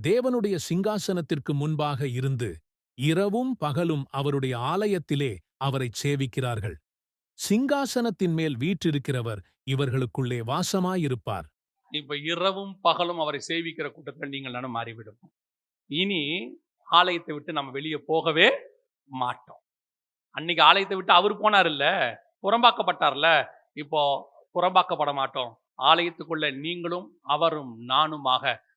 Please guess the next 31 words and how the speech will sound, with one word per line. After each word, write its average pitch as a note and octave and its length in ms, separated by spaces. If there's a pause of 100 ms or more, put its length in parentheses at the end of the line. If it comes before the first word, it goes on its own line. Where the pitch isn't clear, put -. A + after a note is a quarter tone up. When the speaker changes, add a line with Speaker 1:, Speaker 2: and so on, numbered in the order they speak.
Speaker 2:
ஒரே C#3 280
ஆலயத்துக்குள் C3 640
வாசம் A#2+ 380
பண்ண A2+ 200
போகிறோம். - 440 (720)
அந்த C#3+ 340
ரெண்டு G#3 380
பேர்கிட்ட G#3+ 480
மிஸ் F3 260
ஆனதை D3+ 340 (180)
கர்த்தர் D3+ 280
உங்களையும் D3+ 440
என்னையும் C#3 320
வச்சு B2+ 260
நிறைவேத்துறாரு. A#2+ 560 (800)
ஆனா C#3+ 240
அந்த C#3 160
ரெண்டு F#3 300
பேரும் G3 500
ஏன் F3+ 360
மிஸ் F3+ 220
ஆனாங்களோ, B2 540 (340)
அந்த C3+ 400
டெஸ்ட்டை G3+ 400
இப்ப D3 220
வச்சு E3 380
நிறைவேத்துறாரு. C3 580 (720)
அப்ப C#3 300
வச்சுட்டு G3 380
டெஸ்ட் F#3+ 300
பண்ணாரு, B2+ 460